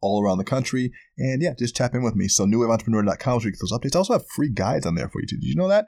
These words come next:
So make sure you go there. All the stuff is always in our show notes, by the way, but I just want to draw your attention to that and make sure you're going over there and signing up for our email list. Okay, so that is it. Now, today we're gonna get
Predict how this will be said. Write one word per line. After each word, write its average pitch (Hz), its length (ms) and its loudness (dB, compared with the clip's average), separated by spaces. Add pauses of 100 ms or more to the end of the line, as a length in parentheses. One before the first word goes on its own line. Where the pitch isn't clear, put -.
(140)
So 110 160 2
make 135 140 0
sure - 100 -2
you 139 80 0
go 117 120 2
there. 113 120 2
All 127 100 0
the 185 80 -4
stuff 131 160 -4
is 101 80 -4
always 110 260 0
in 95 60 0
our 82 80 -2
show - 240 -2
notes, 101 300 -2 (260)
by 101 160 4
the 92 100 0
way, 92 140 2
but 98 120 0
I 98 60 4
just 104 140 -2
want 90 180 0
to 85 140 -4 (240)
draw 98 300 4
your 95 100 2
attention 87 240 -4
to - 60 -6
that 90 60 2
and 92 80 0
make 92 100 -2
sure - 160 -4
you're 87 120 0
going 85 260 -2
over 80 120 -4
there 76 120 -4
and - 100 -6
signing 85 200 -4
up - 100 -10
for - 260 -6
our 80 240 -4 (260)
email 82 220 -2
list. - 180 -4
Okay, 131 280 0 (100)
so - 320 0 (200)
that 147 260 0
is 147 160 -2
it. 117 200 0
Now, 117 160 0
today 143 380 -2
we're 180 100 -2
gonna 139 120 0
get 113 180 0